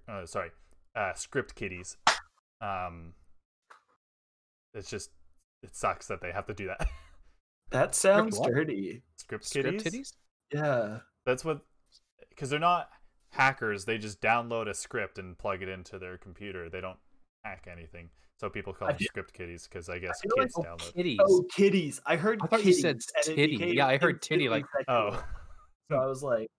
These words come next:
Speaker 3: I heard script titties,
Speaker 2: "Hmm,
Speaker 3: like somebody's
Speaker 2: script
Speaker 3: writ-, writing
Speaker 2: titties?"
Speaker 3: on your boobs.
Speaker 2: Oh.
Speaker 1: All
Speaker 2: See,
Speaker 1: right.
Speaker 2: that's where my brain went.
Speaker 3: Yeah, well, I, it
Speaker 1: Well,
Speaker 3: sounded like
Speaker 1: that
Speaker 3: you said titty.
Speaker 1: sounds like a you problem. <laughs>
Speaker 3: Sire,
Speaker 2: Yeah.
Speaker 3: did you hear titties or kitties?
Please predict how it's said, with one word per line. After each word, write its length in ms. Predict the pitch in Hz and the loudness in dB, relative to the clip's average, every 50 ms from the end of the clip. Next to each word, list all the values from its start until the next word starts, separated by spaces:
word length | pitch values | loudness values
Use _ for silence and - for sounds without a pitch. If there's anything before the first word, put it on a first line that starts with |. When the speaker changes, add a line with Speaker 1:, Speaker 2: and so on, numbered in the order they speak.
| _ - | _ 0
Speaker 3:
I 100 | 139 151 | 2 4
heard 180 | 147 131 117 - | 4 4 2 0
script 500 | - - - - - 175 - - - - | -2 -4 -4 -2 -2 -2 -2 -4 -6 -4
titties, 220 | 139 123 110 107 | -2 -2 -2 0
Speaker 2:
"Hmm, 60 | 156 | -2
Speaker 3:
like 100 | 143 135 | -2 -4
somebody's 240 | - 143 135 120 107 | -4 -4 -4 -4 -6
Speaker 2:
script 180 | 107 104 95 107 | -6 -8 -6 -4
Speaker 3:
writ-, 200 | 120 127 - 104 | -2 -2 -2 0
writing 200 | 117 127 151 156 | 0 0 0 0
Speaker 2:
titties?" 40 | 110 | -4
Speaker 3:
on 80 | 104 | -6
your 120 | 101 101 92 | -8 -8 -8
boobs. 360 | 104 113 113 139 143 143 139 | -6 -4 -2 0 0 0 0
Speaker 2:
Oh. 80 | 135 131 123 123 - - - - - _ _ _ _ _ _ _ _ _ _ _ _ 107 | -2 -2 -6 -8 -12 -16 -20 -20 -20 _ _ _ _ _ _ _ _ _ _ _ _ -8
Speaker 1:
All 60 | 107 120 | -4 0
Speaker 2:
See, 160 | 139 143 135 | 2 4 4
Speaker 1:
right. 120 | 131 131 - - - | 2 2 -2 -2 -2
Speaker 2:
that's 180 | 131 127 - _ | -2 -2 -2 _
where 260 | _ - - - 117 117 | _ -10 -2 2 2 4
my 20 | |
brain 280 | - 113 101 95 92 95 | 4 2 0 -2 -2 -4
went. 320 | 90 82 82 90 - - _ _ _ _ _ _ _ _ _ _ _ - | -6 -6 -8 -10 -14 -20 _ _ _ _ _ _ _ _ _ _ _ -4
Speaker 3:
Yeah, 100 | 135 139 | -4 -2
well, 220 | 123 117 113 107 117 | 0 0 0 2 2
I, 100 | 120 127 | 4 4
it 40 | 123 | 4
Speaker 1:
Well, 240 | 135 143 139 143 | 6 6 6 6
Speaker 3:
sounded 200 | 143 143 - 139 135 | 4 4 4 6 6
like 80 | 139 | 6
Speaker 1:
that 100 | 151 143 | 6 4
Speaker 3:
you 60 | - - - | 0 -6 -8
said 20 | - | -8
titty. 140 | - - | -6 -2
Speaker 1:
sounds 480 | - 143 131 135 143 143 139 127 120 120 | 2 4 4 4 4 2 0 -4 -6 -2
like 240 | 117 117 120 117 - | 0 0 0 0 -2
a 60 | 123 | -6
you 240 | 120 107 95 95 95 | -8 -6 -6 -6 -8
problem. 1080 | - - 110 104 101 101 101 104 98 107 104 104 104 98 101 98 101 101 101 101 101 110 117 - - | -8 -6 -4 -2 0 0 0 0 -2 -4 -4 -4 -4 -6 -8 -10 -12 -12 -12 -10 -10 -10 -10 -10 -12
<laughs> 140 | - - - | -16 -14 -6
Speaker 3:
Sire, 320 | - - - 147 170 220 | 0 4 6 6 6 6
Speaker 2:
Yeah. 60 | 208 | 4
Speaker 3:
did 140 | 151 147 139 180 | 2 0 -2 -4
you 100 | 220 196 | -2 -2
hear 180 | 220 220 202 | 0 0 0
titties 440 | - - - 170 180 214 208 190 - | -2 -2 -2 -2 -2 -2 -2 -6 -6
or 140 | - 139 123 | -6 -6 -8
kitties? 640 | - - - - - 127 104 92 90 - - - - | -8 -10 -10 -4 -4 -4 -4 -6 -12 -14 -14 -16 -16